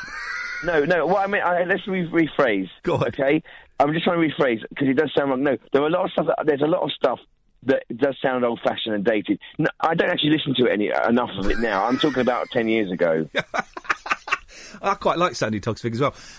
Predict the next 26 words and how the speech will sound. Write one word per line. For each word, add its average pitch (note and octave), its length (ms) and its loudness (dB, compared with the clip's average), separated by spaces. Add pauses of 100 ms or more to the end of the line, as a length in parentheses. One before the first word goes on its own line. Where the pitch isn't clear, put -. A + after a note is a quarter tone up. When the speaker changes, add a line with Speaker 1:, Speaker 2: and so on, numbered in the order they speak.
Speaker 1:
Reese, A3+ 340 0 (460)
nice G#3 220 0
to - 60 -6
talk F3 120 -2
to C3+ 80 -4
you, C3+ 60 0
mate. C3 80 -4
See E3 80 0
you D#3 60 2
later D3+ 180 -2
on. G2+ 120 -2 (220)
Speaker 2:
<laughs> - 220 -20
Bye, D3+ 340 2
bye. C#3+ 420 0
Speaker 1:
Ta-ta. E3+ 420 0
There E3+ 140 0
we D3 100 -2
go. A2+ 120 -2
Reese D3+ 240 -2
Thomas. D#3 380 -2 (480)
Um, B2+ 580 2
uh, E3 40 2
uh, C#3 440 0
well, D3 180 0
well, F#2 80 -8
uh, G2+ 160 -10